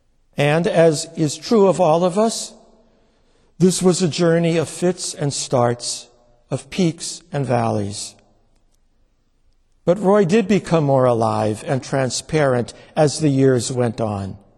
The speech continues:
more his own man, and therefore more available to others, more fully alive.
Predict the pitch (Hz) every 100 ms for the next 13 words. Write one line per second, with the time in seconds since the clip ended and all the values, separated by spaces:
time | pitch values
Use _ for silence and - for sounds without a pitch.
0 | _ _ _ _ - 160 185 208 208 190
1 | - 180 180 151 127 110 98 107 - _
2 | _ _ _ 147 143 143 139 - 143 127
3 | 120 - - 147 151 151 - 143 135 151
4 | 151 131 120 113 - - 123 113 98 98
5 | - - _ _ _ _ _ _ _ -
6 | 147 143 - 180 165 143 135 135 127 123
7 | 107 104 -